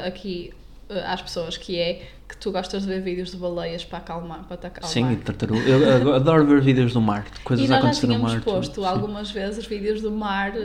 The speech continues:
Speaker 1: tipo,
Speaker 2: Sim.
Speaker 1: aqueles vídeos do YouTube, mar em quatro K, ou abaixo do oceano,
Speaker 2: Uhum.
Speaker 1: para a Madalena.
Speaker 2: Sim.
Speaker 1: Que era de género, chega de Miss Rachel, chega de Panda, chega de Bebé Finn, <laughs> que eu começo a dar tudo seguido, e vou pôr um bocadinho, eh, eh,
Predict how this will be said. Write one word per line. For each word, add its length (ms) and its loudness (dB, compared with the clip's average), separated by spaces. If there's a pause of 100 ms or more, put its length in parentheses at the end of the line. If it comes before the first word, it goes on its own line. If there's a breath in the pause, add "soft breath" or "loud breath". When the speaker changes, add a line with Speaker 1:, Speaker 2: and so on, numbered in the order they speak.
Speaker 1:
tipo, 160 -6
Speaker 2:
Sim. 320 2 (100)
Speaker 1:
aqueles 240 0
vídeos 240 0
do 80 -6
YouTube, 400 -2
mar 240 -4
em 60 -10
quatro 300 -8
K, 260 -2 (100)
ou 280 -8
abaixo 280 -8
do 60 -6
oceano, 480 -8 (180)
Speaker 2:
Uhum. 260 4 (380 loud breath)
Speaker 1:
para 80 0
a 40 2
Madalena. 600 -4 (260)
Speaker 2:
Sim. 200 0 (180)
Speaker 1:
Que 80 -6
era 120 0
de 40 -6
género, 300 -2 (100)
chega 720 -2
de 80 -8
Miss 240 -8
Rachel, 400 -6
chega 380 -4
de 80 -10
Panda, 400 -6
chega 340 -4
de 60 -6
Bebé 300 -4
Finn, 400 -8 (360 loud breath)
<laughs> 380 -8
que 80 -4
eu 100 0
começo 380 -8
a 80 -2
dar 160 -2
tudo 160 -10
seguido, 500 -6 (400 loud breath)
e 120 -6
vou 100 -6
pôr 140 -6
um 40 -4
bocadinho, 540 -6
eh, 600 -6
eh, 20 -10